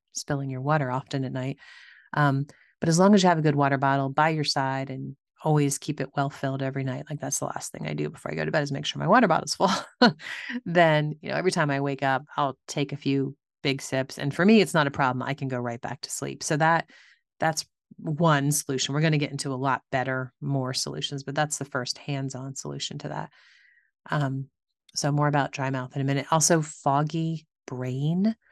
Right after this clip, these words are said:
drives me crazy. Like, it's just, it's a weird, I didn't realize it was menopause. And I kinda thought there was almost something wrong with me.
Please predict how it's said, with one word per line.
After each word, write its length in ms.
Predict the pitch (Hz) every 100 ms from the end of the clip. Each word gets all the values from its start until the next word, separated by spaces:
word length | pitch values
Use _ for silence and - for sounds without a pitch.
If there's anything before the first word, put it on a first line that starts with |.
| _ _ _ _ -
drives 680 | 151 139 131 135 135 - -
me 480 | 135 127 120 127 _ _ -
crazy. 840 | - - 127 131 135 - - - _ _ _ _ _ _
Like, 360 | 170 139 135 - _ _ _ _ _ _ _ _ _ _ _ _ _ _ -
it's 240 | 165 -
just, 440 | - 165 151 - -
it's 180 | 185 -
a 60 |
weird, 460 | 170 180 175 208 190 - - - - _ -
I 140 | 175 196
didn't 420 | 196 220 247 180
realize 420 | 185 175 170 165
it 120 | -
was 120 | 147
menopause. 680 | 147 131 135 - - - - _ _ _
And 100 | -
I 120 | 160 151
kinda 480 | - 180 208 285
thought 280 | - 151 143
there 120 | 143
was 160 | 143 143
almost 380 | 160 165 175 -
something 360 | 139 139 139
wrong 280 | 131 123 143
with 180 | 160 -
me. 240 | - -